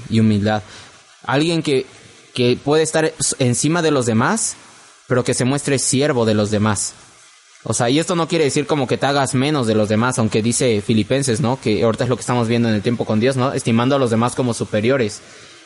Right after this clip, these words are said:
Pero no tanto así como tipo pisándote a ti mismo, sino sabiendo que es una misma familia, una misma unidad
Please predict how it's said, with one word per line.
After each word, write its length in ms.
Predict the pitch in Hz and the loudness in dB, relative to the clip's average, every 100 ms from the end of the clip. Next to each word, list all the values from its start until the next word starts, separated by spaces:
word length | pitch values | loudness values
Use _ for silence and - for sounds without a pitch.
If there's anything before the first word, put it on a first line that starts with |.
| - | -8
Pero 240 | - 135 135 | -2 0 2
no 120 | 156 | 0
tanto 260 | 175 165 160 | -2 -2 -2
así 180 | 151 147 | -2 -2
como 260 | 165 143 | -2 -2
tipo 500 | - 139 156 143 117 - - - | -2 -2 0 2 0 -4 -20 -6
pisándote 540 | 135 127 147 175 147 120 | -2 0 0 0 0 0
a 80 | |
ti 100 | 135 | 0
mismo, 300 | 127 135 135 | 0 0 0
sino 260 | 120 123 117 | 0 0 0
sabiendo 680 | 123 113 123 165 156 117 117 - - - - - - - - - | 0 0 0 2 2 2 0 -8 -20 -20 -20 -20 -20 -20 -20 -8
que 300 | 139 139 151 | 0 0 0
es 200 | - 143 | 0 0
una 140 | 170 156 | 0 2
misma 360 | 143 160 160 151 | 2 2 0 -2
familia, 540 | 120 127 139 120 113 | 0 0 2 2 2
una 160 | 123 131 | 2 2
misma 300 | 139 139 143 | 0 0 0
unidad 400 | 131 113 120 | 2 2 0